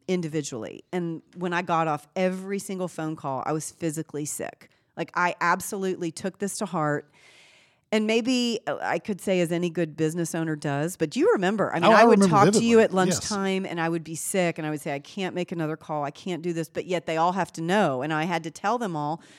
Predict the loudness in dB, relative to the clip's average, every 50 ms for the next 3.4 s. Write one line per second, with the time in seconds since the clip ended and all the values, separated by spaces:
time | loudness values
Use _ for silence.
0 | -20 _ _ _ _ _ _ _ -4 -2 -2 0 0 2 2 2 2 0 0 0
1 | -4 -4 -2 -2 0 0 -2 0 2 2 2 2 2 -2 -2 -4 -4 -4 -4 -4
2 | -6 -6 -8 -8 -8 -8 -4 -2 -2 -2 -2 -4 -6 -6 -6 -6 -6 -6 -6 -6
3 | -6 -6 -6 -6 -4 -4 -4